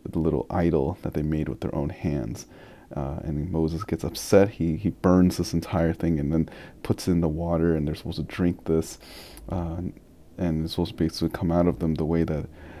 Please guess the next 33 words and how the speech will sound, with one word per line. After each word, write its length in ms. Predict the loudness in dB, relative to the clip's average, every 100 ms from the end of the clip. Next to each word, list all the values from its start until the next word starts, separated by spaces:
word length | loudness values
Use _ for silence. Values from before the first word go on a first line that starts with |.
| -14 -4
uh, 180 | -2 0
you 120 | -2
know, 180 | -2 -6 -12 -10
the 60 | -2
way 140 | 0
the 100 | 0
body 300 | -2 -4 -2
works. 560 | 0 4 2 2 -10 -14 -16 -20 -6
And 100 | 0
that's 140 | 0
supposed 360 | 0 2 4 2
to 60 | 2
be 160 | 2
a 60 | 2
picture 420 | 0 -4 0 0
of 120 | 0
how, 420 | -2 -4 -2 -4 -10 -8
um, 300 | -6 -4 -8 -4
these 200 | -2 0
idols 300 | 0 0 0
are, 240 | 0 -2
that 160 | -2 -4
they 160 | -2 0
are 240 | 0 -2 -6 -20 -12
manure, 600 | -2 0 2 2 2 -2 -8
that 140 | -4
they 100 | 0
are 140 | 0
dung, 360 | 0 0 0 0
that 120 | -4
they 100 | -2
are 140 | -2 -2
waste. 600 | -2 -2 -4 -8 -14